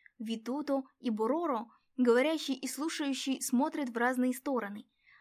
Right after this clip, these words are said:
а если рассказчик обращается к большой аудитории – он обязан повернуться к слушателям спиной и обратить свой взгляд вглубь хижины. Японцы при разговоре смотрят на шею собеседника,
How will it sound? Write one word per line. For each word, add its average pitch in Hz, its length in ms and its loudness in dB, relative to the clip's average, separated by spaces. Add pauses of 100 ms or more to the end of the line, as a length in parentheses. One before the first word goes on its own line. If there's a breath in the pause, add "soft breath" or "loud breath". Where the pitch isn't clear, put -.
а - 80 -2
если 302 280 -2
рассказчик 285 560 0
обращается 247 480 0
к 214 40 -12
большой 247 320 2
аудитории – 240 580 -2 (360 soft breath)
он 302 160 2
обязан 277 400 4
повернуться 240 580 2
к - 80 -10
слушателям 247 560 -2
спиной 269 560 -2 (320 soft breath)
и 240 80 -2
обратить 226 480 0
свой 254 200 0
взгляд 247 400 0
вглубь 233 320 -4
хижины. 220 520 -6 (540)
Японцы 269 560 0
при 240 180 4
разговоре 240 560 0 (260 soft breath)
смотрят 285 460 0
на 269 100 4
шею 285 260 0
собеседника, 240 720 -4